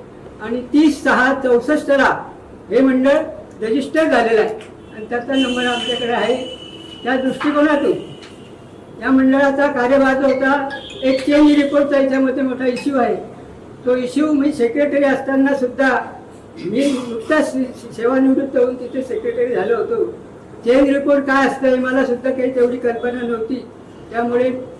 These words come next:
पुरे चौसष्ट सा-, सालापासून जेवढेही सेक्रेटरी झाले किंवा जेवढे अध्यक्ष झाले किंवा जेवढे उपाध्यक्ष किंवा कार्यकारी मंडळ आलं,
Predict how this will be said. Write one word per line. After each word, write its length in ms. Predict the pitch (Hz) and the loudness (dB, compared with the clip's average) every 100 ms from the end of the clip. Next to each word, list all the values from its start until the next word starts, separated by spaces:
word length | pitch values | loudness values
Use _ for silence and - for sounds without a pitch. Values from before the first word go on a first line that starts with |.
| - - | -18 -6
पुरे 240 | 233 277 - | -2 -2 2
चौसष्ट 400 | 247 233 285 277 | 2 4 2 0
सा-, 360 | 294 247 254 240 | -2 0 -2 0
सालापासून 580 | 233 269 277 247 269 | 0 2 2 0 -2
जेवढेही 420 | 247 233 220 294 254 | -2 0 2 2 0
सेक्रेटरी 440 | 240 254 240 269 | 0 -2 -2 -2
झाले 260 | 247 226 233 | -2 -2 -2
किंवा 240 | 233 247 | -2 -2
जेवढे 280 | 226 208 240 | -2 -2 0
अध्यक्ष 400 | 233 226 226 262 | -2 -2 -6 -4
झाले 320 | 233 233 233 | -4 -4 -6
किंवा 160 | 233 226 | -6 -8
जेवढे 420 | 226 214 226 226 - - - 220 | -6 -4 -4 -4 -10 -20 -16 -10
उपाध्यक्ष 500 | 226 262 - 233 226 | -4 -4 0 -2 0
किंवा 320 | 233 240 240 | 0 0 0
कार्यकारी 580 | 240 226 214 233 240 240 | -4 -6 0 0 0 -4
मंडळ 340 | 226 233 233 | -4 -2 0
आलं, 160 | 226 | -2